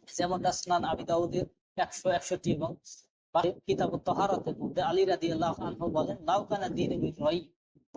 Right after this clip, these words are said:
অর্থাৎ নিজের মন গড়া রায় দিয়ে, নিজের মন গড়া ফতোয়া দিয়ে, নিজের বুদ্ধি বিবেচনা দিয়ে ইসলাম চলে না। ইসলাম চলে কিসের উপর?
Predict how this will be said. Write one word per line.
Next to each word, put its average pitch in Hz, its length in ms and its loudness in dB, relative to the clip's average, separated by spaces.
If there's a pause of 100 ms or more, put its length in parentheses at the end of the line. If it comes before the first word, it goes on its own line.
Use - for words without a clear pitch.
(160)
অর্থাৎ - 420 -4
নিজের 185 400 -2
মন 143 140 -8
গড়া 165 260 -2
রায় 156 160 0
দিয়ে, 160 240 -8
নিজের 180 320 -4
মন 165 200 -4
গড়া 165 180 0
ফতোয়া 170 420 0
দিয়ে, 165 200 0
নিজের 170 440 -2
বুদ্ধি - 280 0
বিবেচনা 330 540 -2
দিয়ে 370 260 2
ইসলাম - 320 -4
চলে - 200 -2
না। - 140 -6
ইসলাম - 300 -6
চলে 622 380 -2 (280)
কিসের - 260 -2
উপর? 214 240 -2